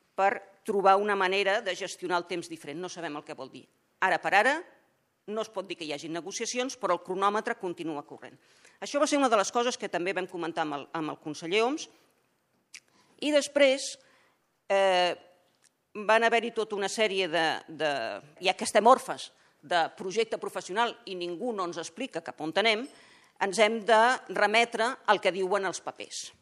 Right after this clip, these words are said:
Aleshores, hi ha, jo us voldria comentar, no em voldria allargar, però intento concretar-ho. Hi ha dos aspectes professionals. D'una banda, el que diu l'ero sobre criteris de, de programes que s'acaben, etcètera, etcètera.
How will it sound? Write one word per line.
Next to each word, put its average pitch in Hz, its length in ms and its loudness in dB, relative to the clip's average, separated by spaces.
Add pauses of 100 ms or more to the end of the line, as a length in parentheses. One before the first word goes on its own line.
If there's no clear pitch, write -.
(440)
Aleshores, 175 640 -4 (440)
hi 220 160 0
ha, 233 60 8 (180)
jo 220 160 2
us 214 80 -2
voldria 247 240 4
comentar, 226 400 4
no 240 140 4
em 240 100 2
voldria 226 320 -2
allargar, 190 400 4
però 185 300 0 (100)
intento 214 460 -4 (420)
concretar-ho. 165 720 -4 (100)
Hi 214 80 4
ha 240 80 4
dos 262 240 4
aspectes 254 480 -4
professionals. 160 800 -10 (100)
D'una 247 240 6
banda, 147 320 0 (880)
el 208 160 6
que 233 80 2
diu 294 220 2 (100)
l'ero 277 560 4
sobre 208 400 0
criteris 240 720 -2 (260)
de, 202 240 4 (1120)
de 156 320 -2
programes 190 480 4
que - 160 -4
s'acaben, 208 480 4
etcètera, 160 400 -8
etcètera. - 320 -18